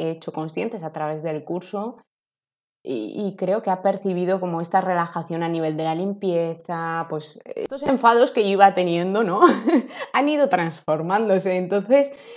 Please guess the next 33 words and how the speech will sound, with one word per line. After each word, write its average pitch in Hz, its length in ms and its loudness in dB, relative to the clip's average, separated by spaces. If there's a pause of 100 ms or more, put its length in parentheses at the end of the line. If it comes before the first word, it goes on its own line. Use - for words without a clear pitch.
(360)
em, 196 720 0
yo 175 100 -2
creo 226 140 -2
que 254 80 2
todo 226 200 6
esto 220 260 2
lo 220 100 4
ha 190 100 0
sentido, 185 720 2
eh, 156 800 -4 (300)
ha 175 100 -6
sentido 202 460 -2
como 175 220 0
más 180 220 0
la 202 100 10
armonía, 196 600 2
aunque 180 380 -2
no 170 160 -4
sea 190 500 -2
de 170 140 -4
una 180 180 -6
forma 165 840 -2 (640)
que 170 140 2
me 165 120 0
lo 151 140 0
diga, 180 400 0
¿no? 190 140 -6
Directamente, 180 720 -4
pero 156 560 -2
lo 175 240 2
percibo 170 600 -2
como 160 360 -4
en, 151 600 -6